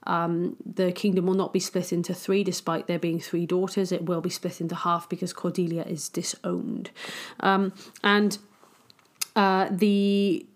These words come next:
kind of sense there of competition too. So there's the words "more" and "he values most" when talking about, um,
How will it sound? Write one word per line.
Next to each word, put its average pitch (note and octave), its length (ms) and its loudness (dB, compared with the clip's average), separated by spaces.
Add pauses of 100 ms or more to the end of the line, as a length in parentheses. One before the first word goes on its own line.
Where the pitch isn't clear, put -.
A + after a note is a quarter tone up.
(100)
kind G3+ 300 4
of F#3+ 280 -2 (640)
sense - 640 2
there F#3 520 2
of F#3 200 2
competition A3 600 2
too. A#3+ 360 2
So F3+ 320 2
there's F#3 320 0
the - 140 -2
words F3+ 260 2
"more" G#3+ 520 4
and F3+ 160 2
"he G3+ 140 0
values F#3 540 0
most" F#3+ 520 0
when F#3 180 0
talking F#3 420 -2
about, F3 480 -2 (440)
um, E3+ 480 0